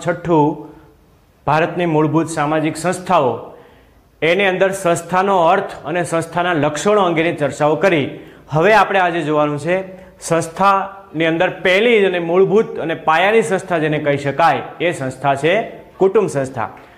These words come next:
તો કુટુંબ સંસ્થા એટલે શું, કુટુંબ સંસ્થાનો અર્થ અને કુટુંબ સંસ્થાની જે વ્યાખ્યાઓ છે, એ ત્રણ વ્યક્તિએ વ્યાખ્યા આપી છે, એ અંગેની વિગતવાર ચર્ચા આ લેક્ચરની અંદર આપણે કરવા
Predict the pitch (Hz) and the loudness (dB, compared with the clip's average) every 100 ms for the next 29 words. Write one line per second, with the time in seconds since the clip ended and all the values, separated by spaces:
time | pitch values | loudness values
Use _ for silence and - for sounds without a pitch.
0 | - - 151 151 156 196 190 190 190 202 | -20 -2 -2 0 2 2 4 2 2 2
1 | 202 202 208 208 214 208 - - - _ | 2 2 0 0 -2 -4 -10 -20 -20 _
2 | - 165 165 202 185 185 190 196 190 185 | -2 0 2 2 2 0 0 2 4 4
3 | 208 - - - - _ _ - 160 175 | 2 -2 -14 -20 -20 _ _ -8 -2 -2
4 | 175 185 214 208 185 185 180 185 175 185 | 0 0 2 2 0 0 0 0 2 2
5 | 156 160 160 202 208 165 131 113 101 - | 4 2 0 2 4 4 0 -6 -12 -16
6 | - 175 175 185 214 208 185 185 185 180 | -6 -4 0 2 2 4 0 0 0 2
7 | 160 156 156 160 151 160 160 139 117 - | 2 0 0 0 0 0 -2 -2 -4 -8
8 | - 151 170 185 170 170 180 160 143 175 | -18 -10 -2 0 2 0 0 0 2 2
9 | 208 185 180 147 147 156 170 120 - 143 | 2 2 0 0 -2 2 2 2 -2 0
10 | 160 170 147 139 147 143 135 127 139 123 | 2 2 2 -2 -4 -4 -2 0 0 0
11 | 113 131 131 120 123 147 170 | 0 -2 -2 -2 2 2 0